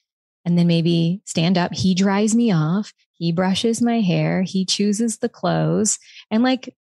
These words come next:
is, like, sweet with me. And because I didn't get that. And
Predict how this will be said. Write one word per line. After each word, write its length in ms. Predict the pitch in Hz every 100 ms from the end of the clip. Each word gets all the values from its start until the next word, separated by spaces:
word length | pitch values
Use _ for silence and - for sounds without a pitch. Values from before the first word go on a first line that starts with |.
| -
is, 140 | 269
like, 140 | 294 -
sweet 360 | - 262 320
with 220 | - 180 175
me. 420 | 147 - 202 220
And 160 | 202 208
because 180 | 254
I 80 | 254
didn't 360 | 220 240 247 175
get 200 | 226 -
that. 360 | 113 - - - - - - -
And 300 | 202 190 180